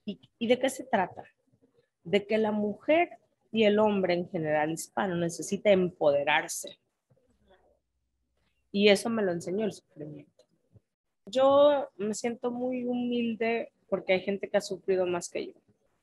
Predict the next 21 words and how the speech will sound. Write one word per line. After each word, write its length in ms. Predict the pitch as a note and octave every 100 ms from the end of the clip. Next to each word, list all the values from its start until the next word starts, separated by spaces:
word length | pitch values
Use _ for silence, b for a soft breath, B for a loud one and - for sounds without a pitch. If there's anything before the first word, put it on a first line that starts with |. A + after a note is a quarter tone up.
| _ _ _ _ _ _ _ _ _ _ _ - - - _ _
Pero 160 | F#3+ F#3+
yo 120 | G3
estaba 240 | G3 A3+
al 100 | A3
borde 320 | G3 G3+ G3+ G#3+
de 60 |
la 100 | G3
muerte 340 | E3 E3 - G3+
seis 260 | G#3 F#3+
meses 380 | F#3 F3+ G3+ F#3+
en 140 | F3
un 60 | E3
hospital 560 | F#3+ - E3+ C3+ D#3+ C4+ _ _ _ _ _ _ _ _ _ _ _ _
por 120 | - F3+
un 120 | F3
error 260 | F3 F3 E3
médico 420 | D#3 D#3 F#3 - _ _ _ _ _ - _ _ _
al 200 | E3+ E3+
que 140 | E3+ D3+
no 160 | D3+
demandé. 480 | E3+ F#3+ F3+ C#3+ -